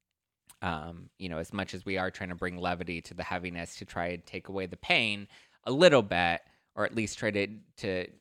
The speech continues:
ease the impact of the reality of the situation, there is a lot of love that we can send to these families. That said, how about a little catch up on Faith?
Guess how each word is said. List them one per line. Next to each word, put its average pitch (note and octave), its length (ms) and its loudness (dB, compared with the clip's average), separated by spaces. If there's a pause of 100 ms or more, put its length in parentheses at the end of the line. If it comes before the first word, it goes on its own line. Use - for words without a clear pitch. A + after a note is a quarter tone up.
(440)
ease C#3+ 280 -4
the A#2 160 -2
impact G#2+ 560 -2
of F#2 160 -4
the F#2 100 -6
reality G#2 600 6
of F2 100 -4
the F2 80 -6
situation, D#2+ 880 -6
there F2 140 -2
is F2+ 240 -4
a F2+ 60 -6
lot E2 180 -2
of E2 160 -6
love C#2+ 300 -2
that - 120 -10
we D#2 100 -8
can D#2 200 -12
send D2+ 260 -10
to - 100 -14
these C2+ 240 -12
families. - 480 -16 (840)
That B2 320 -4
said, - 360 -12 (680)
how G#2+ 80 2
about G#2 220 2
a G#2+ 40 0
little G2+ 220 -2
catch - 380 -8
up E2 240 -8 (520)
on F2+ 140 -14
Faith? - 460 -14